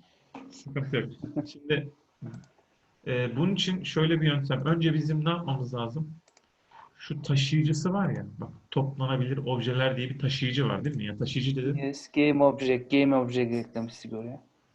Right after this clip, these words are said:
Speaker 1: Aynen, şimdi bi-, bizim önce şu parent'ına, yani şu bu parent'ı oluyor, şu toplanabilir objelerin toplanabilir objeler parent'ı oluyor. Yani ben ne
Speaker 2: Hı hı.
Speaker 1: yapacağım? Şuna, şu toplanabilir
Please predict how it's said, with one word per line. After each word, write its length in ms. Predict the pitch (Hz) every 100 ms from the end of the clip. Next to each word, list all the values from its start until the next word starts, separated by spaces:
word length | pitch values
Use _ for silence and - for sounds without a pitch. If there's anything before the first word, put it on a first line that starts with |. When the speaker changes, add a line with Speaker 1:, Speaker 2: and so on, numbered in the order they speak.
| -
Speaker 1:
Aynen, 300 | 143 139 120
şimdi 280 | 110 139 127 120
bi-, 180 | 120
bizim 420 | 147 165 160 175 -
önce 420 | - 165 139 131 139 - - _ _
şu 300 | - - 175 160 - -
parent'ına, 640 | 156 156 131 - 110 110 -
yani 200 | 120 120
şu 180 | - 139
bu 140 | 143
parent'ı 420 | 135 131 131 - 135
oluyor, 220 | 107 104
şu 100 | -
toplanabilir 540 | 131 - 131 127 151
objelerin 760 | - 123 113 110 113 160 - - _ _ _ -
toplanabilir 680 | 139 135 127 131 143 143 151 -
objeler 640 | 131 110 127 135 165 - - - _ _ _ _ -
parent'ı 440 | 151 120 98 110
oluyor. 280 | 95 95 95 - _ _ _
Yani 320 | 131 131 127 139
ben 240 | 160 151
ne 60 | 180
Speaker 2:
Hı 20 |
hı. 40 |
Speaker 1:
yapacağım? 420 | 180 131 143 - - - _ _ _ -
Şuna, 640 | - - 190 175 165 165 165 - _ _ _ _
şu 220 | - - -
toplanabilir 640 | 151 156 156 156 143 143